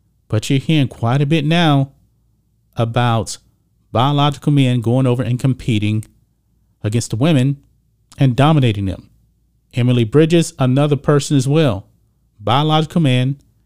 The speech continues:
competing against women now and dominating.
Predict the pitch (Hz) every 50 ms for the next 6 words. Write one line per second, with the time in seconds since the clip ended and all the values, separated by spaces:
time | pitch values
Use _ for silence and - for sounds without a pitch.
0 | _ _ _ _ _ - - 110 104 - 151 151 156 151 147 156 156 - - 143
1 | 127 123 120 113 113 110 120 - - 135 127 120 110 - - 127 120 123 117 104
2 | 98 101 98 90 - - -